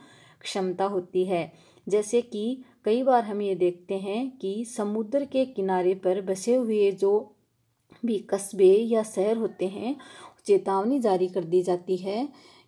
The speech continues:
कि अब बहुत तेज हवा चलने वाली है या तेज बारिश आने वाली है। यह वैज्ञानिक पद्धति के कारण ही संभव होता है। तो हम ये देखते हैं कि अगर राजनीति विज्ञान में वैज्ञानिक पद्धति को लागू कर लिया जाता है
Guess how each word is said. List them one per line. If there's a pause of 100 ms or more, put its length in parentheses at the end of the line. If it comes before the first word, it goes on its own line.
कि (420)
अब
बहुत
तेज (100)
हवा
चलने
वाली
है
या
तेज
बारिश
आने
वाली
है। (180)
यह
वैज्ञानिक
पद्धति
के
कारण
ही
संभव
होता
है। (460)
तो
हम
ये
देखते
हैं (440)
कि
अगर
राजनीति
विज्ञान
में
वैज्ञानिक
पद्धति
को
लागू
कर
लिया
जाता
है